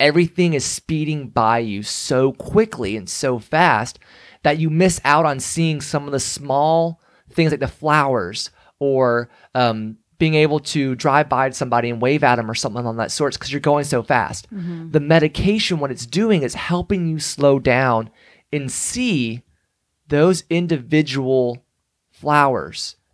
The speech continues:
Speaker 1: be able to live a little bit of a better life, and be able to expend, extend, extend your life in a, in a safer manner than when you're driving a hundred twenty miles an hour, 'cause you're more likely to get hurt or hurt somebody else 'cause you're not able to filter it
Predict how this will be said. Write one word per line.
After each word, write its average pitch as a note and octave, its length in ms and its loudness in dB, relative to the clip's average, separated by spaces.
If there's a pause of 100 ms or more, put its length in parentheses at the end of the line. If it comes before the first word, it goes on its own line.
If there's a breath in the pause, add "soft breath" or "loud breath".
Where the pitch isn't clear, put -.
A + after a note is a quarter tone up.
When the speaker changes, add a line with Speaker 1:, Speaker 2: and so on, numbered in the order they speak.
Speaker 1:
be C#3 120 -4
able C3+ 160 -2
to C3+ 220 -8
live D3 260 2
a E3+ 120 4
little D3 160 0
bit C#3 120 0
of B2+ 120 0
a C3 160 4
better B2+ 320 0
life, C#3 360 0
and C#3 100 -18
be C#3 80 -4
able C3+ 140 -4
to C3 120 -14
expend, E3 680 -2
extend, E3+ 760 -4
extend D#3 680 -2 (340 loud breath)
your E3 160 4
life C#3 420 6
in C#3+ 120 -2
a, C3 280 0 (420 loud breath)
in E3+ 80 4
a D#3+ 80 4
safer F#3+ 480 0
manner C#3 640 -2 (120)
than D3+ 240 2
when D3 120 -2
you're C#3+ 100 -2
driving D3+ 420 2
a C3+ 40 -2
hundred C3+ 300 -4
twenty C#3 200 -4
miles A#2+ 220 0
an A2+ 80 -6
hour, C#3 200 2
'cause - 220 -10
you're C#3+ 80 -4
more C#3 200 0
likely C3+ 600 0 (340 soft breath)
to D3+ 240 0
get C#3 160 2
hurt E3 400 4 (300 soft breath)
or C3+ 100 6
hurt C3+ 320 2
somebody C#3+ 480 2
else D#3 420 2
'cause - 200 -10
you're C#3+ 80 -6
not C#3 160 -2
able C3+ 220 -4
to - 160 -12
filter D#3 580 0
it D2 160 -6